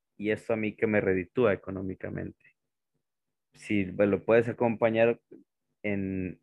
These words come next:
en la parte de cómo esto te puede redituar, cómo esto te puede hacer salvar, eh, o ahorrar dinero, ¿no? Mi, mi propia familia en México, eh, ellos tienen un calentador de agua solar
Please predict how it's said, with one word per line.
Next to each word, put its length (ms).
en 120
la 160
parte 300
de 340
cómo 240
esto 200
te 100
puede 260
redituar, 680
cómo 200
esto 160
te 100
puede 260
hacer 320
salvar, 640
eh, 680
o 100
ahorrar 340
dinero, 400
¿no? 460
Mi, 380
mi 140
propia 460
familia 340
en 80
México, 480
eh, 760
ellos 360
tienen 260
un 100
calentador 600
de 60
agua 180
solar 500